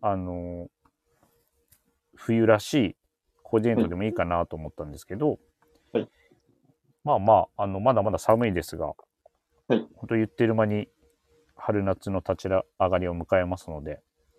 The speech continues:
Speaker 2: はい。
Speaker 1: まあ、少しライトな、はい、あの、コーディネートを選んでみました。
Speaker 2: はい。
Speaker 1: はい。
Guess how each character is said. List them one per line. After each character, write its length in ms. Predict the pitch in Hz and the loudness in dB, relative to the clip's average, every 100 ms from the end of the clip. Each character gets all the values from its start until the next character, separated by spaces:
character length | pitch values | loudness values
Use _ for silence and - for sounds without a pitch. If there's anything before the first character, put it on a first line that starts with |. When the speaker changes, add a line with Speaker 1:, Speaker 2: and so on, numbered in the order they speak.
| _ _ | _ _
Speaker 2:
は 120 | 226 190 | -8 -8
い。 40 | - | -2
Speaker 1:
ま 80 | - | -2
あ、 20 | |
少 160 | - 214 | 0 0
し 140 | - | 4
ラ 100 | 127 | 6
イ 100 | 127 | 6
ト 140 | - 85 | 2 -6
な、 160 | 76 _ | -6 _
は 240 | - 107 | 0 0
い、 80 | 85 _ _ _ - | 0 _ _ _ -12
あ 80 | 101 | -8
の、 140 | 90 | -8
コ 140 | - 101 | -4 -4
ー 40 | |
デ 80 | 92 | -2
ィ 20 | |
ネ 40 | 82 | -6
ー 40 | |
ト 180 | 80 78 _ _ _ _ _ _ _ _ _ | -8 -14 _ _ _ _ _ _ _ _ _
を 160 | 156 147 _ _ _ _ - - - | -4 -4 _ _ _ _ -20 -16 0
選 220 | 107 90 _ _ - | 2 2 _ _ -12
ん 80 | 82 | -10
で 120 | 76 | -10
み 160 | 78 78 | -10 -10
ま 100 | 76 | -12
し 120 | - | -10
た。 120 | - _ _ _ _ _ _ - | -14 _ _ _ _ _ _ -18
Speaker 2:
は 60 | - | -18
い。 60 | - _ _ - _ _ _ _ _ _ | -18 _ _ -20 _ _ _ _ _ _
Speaker 1:
は 140 | - | -8
い。 80 | 80 | -8